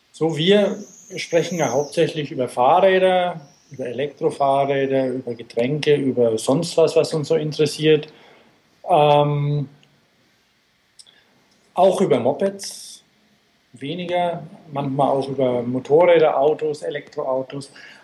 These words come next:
Alles, was eben so aktuell, äh, passiert. Wie, wie siehst du jetzt, ähm, euer Produkt jetzt, ein elektrisches Moped?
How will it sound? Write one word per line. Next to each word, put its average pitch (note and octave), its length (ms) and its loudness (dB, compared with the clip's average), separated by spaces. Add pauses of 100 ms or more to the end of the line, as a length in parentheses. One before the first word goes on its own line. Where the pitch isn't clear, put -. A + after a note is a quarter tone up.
Alles, G3+ 280 2
was F#3+ 180 4
eben F3+ 480 -6
so F3 160 -4
aktuell, E3 840 0 (1120)
äh, D3+ 840 2 (440)
passiert. D#3+ 720 0 (400)
Wie, F#3 560 0 (520)
wie E3+ 200 -6
siehst - 340 -4
du G#3+ 540 2
jetzt, - 920 -4
ähm, D#3+ 1040 2 (1700)
euer E3+ 300 6
Produkt D3 400 -6
jetzt, - 180 -12
ein C3 240 -4 (240)
elektrisches C#3+ 640 -2
Moped? A#2 420 -8